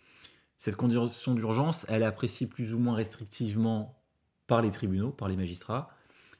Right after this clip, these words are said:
et elle est appréciée plus ou moins restrictivement par les différents types de dossiers. C'est-à-dire que, par exemple, si vous estimez que,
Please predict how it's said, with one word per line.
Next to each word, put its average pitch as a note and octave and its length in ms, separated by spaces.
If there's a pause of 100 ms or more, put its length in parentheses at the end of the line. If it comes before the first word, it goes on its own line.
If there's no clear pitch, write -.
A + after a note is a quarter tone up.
(160)
et A2 80
elle G#2+ 120
est G#2+ 40
appréciée A2+ 420
plus G#2+ 280
ou G#2+ 40
moins A2+ 160
restrictivement A2 840 (1080)
par G#2+ 140
les G#2+ 80
différents A2 340
types B2+ 200
de A#2 60
dossiers. A2 340 (1160)
C'est-à-dire G2+ 300
que, A#2 80
par G#2 180
exemple, G#2+ 260
si - 160
vous G#2 160
estimez G#2+ 400
que, G2+ 240